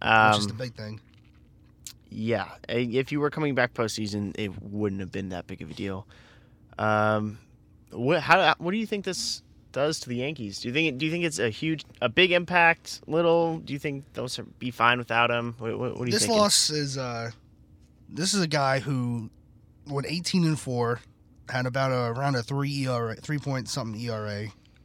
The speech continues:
Speaker 1: Is a, you know, he was a big impact on us in the regular season. And then he goes and smacks his girlfriend in a, a park in New York. And now this investigation. And, you know, it's just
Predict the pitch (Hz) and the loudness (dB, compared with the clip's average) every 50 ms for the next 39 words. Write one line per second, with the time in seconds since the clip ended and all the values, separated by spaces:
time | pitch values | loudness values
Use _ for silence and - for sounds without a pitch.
0 | - _ - - - 165 170 180 147 123 123 - - 143 143 123 - 127 107 107 | -20 _ -16 -10 -8 -4 -4 -4 -4 -6 -10 -16 -10 -2 0 0 0 0 -2 -4
1 | 160 156 139 127 - - - - - _ - - - 151 151 151 156 135 131 123 | -4 -6 -6 -8 -12 -20 -20 -20 -20 _ -20 -20 -12 -2 2 2 4 4 2 0
2 | 117 131 127 - 123 127 123 - 120 107 104 - - - - 110 107 110 107 - | 0 -2 -2 -2 -4 -6 -4 -4 -4 -4 -4 -8 -10 -10 -8 -8 -6 -6 -6 -4
3 | - 120 110 110 113 110 110 113 110 - - 117 113 113 113 110 107 - - - | -4 -4 -4 -4 -6 -4 -4 -4 -4 -4 -4 -4 -4 -4 -4 -6 -6 -8 -12 -20
4 | - - - - - - - - - - - - - 139 165 185 185 190 185 175 | -20 -20 -20 -20 -20 -20 -20 -20 -20 -20 -20 -10 -4 -2 0 2 2 0 0 0
5 | 170 180 175 170 170 151 156 147 139 131 127 123 110 - - - - - - - | 2 2 4 4 4 4 2 2 2 0 0 -2 -4 -8 -16 -20 -20 -20 -20 -16
6 | - - - - - 165 156 143 151 143 - - - 151 131 123 143 139 143 135 | -4 0 2 2 2 4 2 0 0 0 -2 -2 -2 -2 -2 -2 -2 -4 -4 -4
7 | - - 120 113 113 117 113 110 - 107 123 123 120 120 113 117 113 - 117 113 | -4 -4 -4 -4 -6 -8 -8 -10 -8 -6 -6 -4 -4 -4 -4 -4 -6 -8 -10 -8
8 | - 151 139 127 127 - - 127 117 117 117 123 127 120 117 123 117 - - - | -6 -4 -4 -4 -4 -6 -8 -8 -8 -6 -6 -4 -4 -4 -4 -6 -8 -10 -18 -20
9 | - - - - - - - - - _ _ - - - 117 120 127 131 127 123 | -20 -20 -20 -20 -20 -20 -20 -20 -20 _ _ -20 -16 -10 -6 -4 -2 0 -2 -2
10 | 120 123 117 - 131 123 120 123 120 - 123 120 123 120 120 - - 120 117 120 | -2 -4 -4 -4 -6 -6 -6 -6 -6 -6 -8 -8 -8 -4 -2 -2 -2 -2 -4 -8
11 | 120 120 127 - - 117 117 113 117 120 120 120 120 120 123 131 131 - - 196 | -8 -8 -10 -10 -8 -8 -6 -6 -6 -6 -4 -4 -4 -4 -4 -2 0 2 2 2
12 | 160 143 - - - | 2 2 0 -2 -2